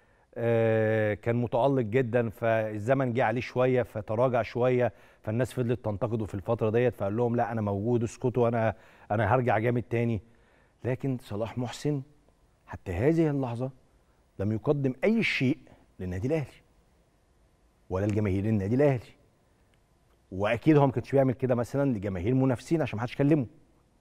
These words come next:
حدش داس له على طرف. ضيف على ده بقى إن جمهور النادي الأهلي وإحنا كإعلام وكل الناس المتابعين هم، إحنا ننتقد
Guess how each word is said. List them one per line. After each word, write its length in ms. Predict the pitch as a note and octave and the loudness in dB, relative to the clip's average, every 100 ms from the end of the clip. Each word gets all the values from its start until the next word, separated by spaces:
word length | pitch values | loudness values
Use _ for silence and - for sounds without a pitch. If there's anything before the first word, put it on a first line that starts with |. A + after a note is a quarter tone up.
| _ | _
حدش 200 | - A#2 | -8 -4
داس 200 | A#2+ B2 | -2 0
له 80 | C3 | 4
على 100 | B2+ | 4
طرف. 340 | C3 B2+ - - _ _ _ _ _ _ _ _ | 4 2 0 -14 _ _ _ _ _ _ _ _
ضيف 140 | B2 B2+ | -2 2
على 160 | A#2+ B2 | 2 4
ده 80 | |
بقى 260 | C3+ C3 C3+ - _ _ - | 2 2 0 -4 _ _ -8
إن 40 | G2+ | -4
جمهور 180 | A2+ D#3+ | 0 2
النادي 240 | D#3+ C#3+ C3 | 4 4 4
الأهلي 260 | A#2+ G#2+ | 2 4
وإحنا 320 | B2+ C3+ A2+ | 2 2 0
كإعلام 440 | G2+ G2 F#2 G2+ G#2+ | -6 -6 -6 -4 -6
وكل 260 | - D3+ | -2 0
الناس 320 | D#3+ B2 B2 G#2+ | 2 2 2 -2
المتابعين 560 | G2 F#2 F2+ G2+ A#2+ - - _ _ | -6 -4 -4 -2 -4 -4 -16 _ _
هم، 200 | G2+ B2 | 0 0
إحنا 220 | A#2+ - A#2+ | 0 -2 0
ننتقد 640 | A#2+ A#2 E3 - D3 A#2 | 0 2 2 2 -2 -2